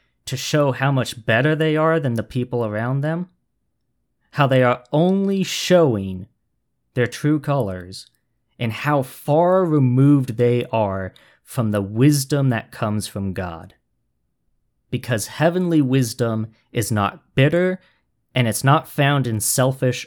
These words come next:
ambition. Heavenly wisdom is first of all pure, not focused on yourself. Then peace-loving,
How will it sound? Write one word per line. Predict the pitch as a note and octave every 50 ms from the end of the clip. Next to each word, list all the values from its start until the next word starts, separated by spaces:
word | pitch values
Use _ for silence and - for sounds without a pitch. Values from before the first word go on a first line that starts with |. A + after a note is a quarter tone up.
| _ -
ambition. | A#2 G#2+ G#2+ G2+ F#2+ A#2+ A#2+ A#2 - - - - - - - _ _ _ _ _ _ _ _ _ _ _ _ _ _ _ _ _ _ _
Heavenly | _ - - - E3 F#3 F#3+ F#3+ D3+ C3 A2+ G#2+ G2+
wisdom | F#2 G2 G#2 G2+ F#2+ - - - F#2+ F2+ F2 F2 F#2 - _ _ _ _ _ _ _ _
is | - A2+ G#2+ -
first | - - - - D#3+ F3 E3 - - -
of | E3 C#3 A#2
all | A2+ A2 G#2+ G#2 A2 G2+ G2+ - - _ _ _ _ _ _
pure, | - - - C3 A#2+ G2+ F2 E2+ E2 - _ _ _ _ _
not | G#2+ G2 G2+ C3 D#3+ - -
focused | - D#3 C3+ C3 - B2+ A2 - -
on | G#2 G2+ F#2+
yourself. | F2+ F2 - - G2+ F#2 F#2+ - - _ _ _ _ _ _ _ _ _ _ _ _ _
Then | B2 A2+ B2+ B2 C3 C3+ C3 B2 - _ _ _ _ _ _
peace-loving, | - - F#3 F3+ F3 D#3 - - B2 A#2 G#2+ F#2 E2+ F#2+ F2 E2+ E2